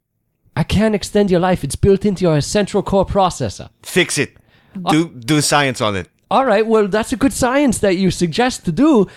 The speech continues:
Speaker 1: but I try every
Speaker 2: D-, try the morphology nanobites.
Speaker 1: Yeah, when we
Speaker 2: Uh,
Speaker 1: use the nanobites, they get soggy in milk, and then you cannot make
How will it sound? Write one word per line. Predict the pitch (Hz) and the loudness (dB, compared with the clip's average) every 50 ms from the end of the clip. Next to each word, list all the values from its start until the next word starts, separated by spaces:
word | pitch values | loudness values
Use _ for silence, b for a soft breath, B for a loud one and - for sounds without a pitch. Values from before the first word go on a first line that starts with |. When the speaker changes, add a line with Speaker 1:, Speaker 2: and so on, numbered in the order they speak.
| B B B | B B B
Speaker 1:
but | 226 208 - - | -4 -4 -4 -10
I | - 185 214 226 247 | -12 -8 -6 -4 -4
try | 233 - 233 240 262 294 381 359 | -4 -4 -4 -2 -2 -2 -2 -2
every | - - 254 254 262 349 339 285 | -2 -2 -2 -2 -2 0 0 2
Speaker 2:
D-, | 285 269 240 | 2 2 0
try | - - 160 147 143 | 0 2 2 2 2
the | 139 147 | 2 0
morphology | 127 113 120 135 135 123 - 139 131 127 123 113 101 120 113 95 | -4 -4 -2 -2 -2 0 0 0 0 0 0 -2 -4 -6 -8 -8
nanobites. | 107 127 135 127 - 123 123 117 117 113 110 95 107 101 95 - - - 226 226 | -10 -14 -16 -12 -8 -4 -2 -2 -2 -2 -2 -2 -2 -2 -2 -4 -6 -4 -2 0
Speaker 1:
Yeah, | 285 294 | 0 0
when | 269 247 247 247 | 0 0 0 0
we | 247 233 | 0 0
Speaker 2:
Uh, | 220 262 302 | 2 2 2
Speaker 1:
use | 311 247 | 0 2
the | 277 254 | 0 -2
nanobites, | 240 247 247 277 294 302 277 208 196 185 180 190 185 - - | 0 0 0 0 2 2 2 2 2 0 0 0 -2 -4 -6
they | - 233 220 214 | -2 0 0 0
get | 180 175 160 214 233 226 233 | -2 -4 -2 0 0 0 0
soggy | - 240 247 254 226 240 254 | -2 -2 0 0 0 0 0
in | 262 233 233 | 0 0 0
milk, | 294 339 311 220 151 - | 0 0 0 0 0 0
and | 208 196 196 | 0 0 2
then | 220 240 247 | 2 2 2
you | 254 - | 0 -2
cannot | - 220 214 220 247 254 262 - 190 | -2 -2 -2 0 0 0 0 0 -2
make | 180 202 247 277 285 208 - B | -2 0 0 0 0 -2 -6 B